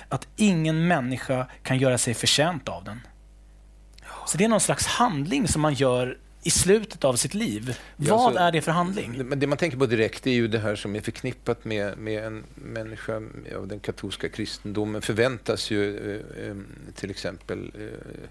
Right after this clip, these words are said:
Speaker 2: bekänna sina synder strax innan döden och få absolution för dem av, av en prästman.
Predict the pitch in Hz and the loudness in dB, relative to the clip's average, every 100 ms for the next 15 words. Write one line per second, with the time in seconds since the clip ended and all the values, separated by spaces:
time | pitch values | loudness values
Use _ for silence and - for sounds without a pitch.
0 | - - - - - - - 95 95 - | -18 -18 -18 -20 -20 -20 -12 -6 -2 0
1 | 110 110 95 92 95 107 85 98 104 95 | 0 -2 -6 -8 -8 -8 -8 -6 -6 -6
2 | - - - - 82 - - 50 50 50 | -6 -6 -6 -8 -10 -14 -10 -8 -8 -10
3 | - - - - - - 135 110 - - | -12 -8 -8 -8 -10 -10 -12 -12 -14 -14
4 | - - - - - - - - - - | -14 -14 -18 -20 -20 -18 -12 -10 -10 -10
5 | 87 - - 98 - | -10 -10 -12 -12 -12